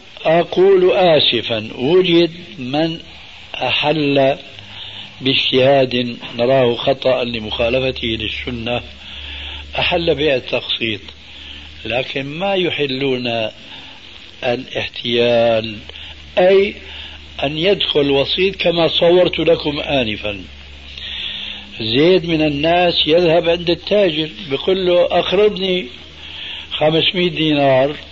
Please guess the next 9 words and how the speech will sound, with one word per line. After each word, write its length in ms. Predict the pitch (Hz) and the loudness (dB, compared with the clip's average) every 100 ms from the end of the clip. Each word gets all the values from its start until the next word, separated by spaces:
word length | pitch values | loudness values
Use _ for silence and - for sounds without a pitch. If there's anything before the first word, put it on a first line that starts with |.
| - - - - - - - - | -20 -20 -20 -18 -18 -18 -20 -6
وأعطيك 760 | 135 165 190 190 190 220 208 190 | 0 2 4 2 2 0 0 2
إياها 440 | 196 185 175 175 | 4 4 4 2
ستمائة". 640 | - 190 185 233 180 156 151 | 2 0 -2 -2 -2 -2 -4
يقول: 240 | - 147 147 | -6 -2 0
"لا، 220 | 170 143 | 2 2
هذا 160 | 147 | 0
حرام، 440 | 143 151 156 151 143 | -2 0 0 0 -2
ما 140 | 151 | -2
يجوز. 340 | 139 117 107 | -2 -4 -8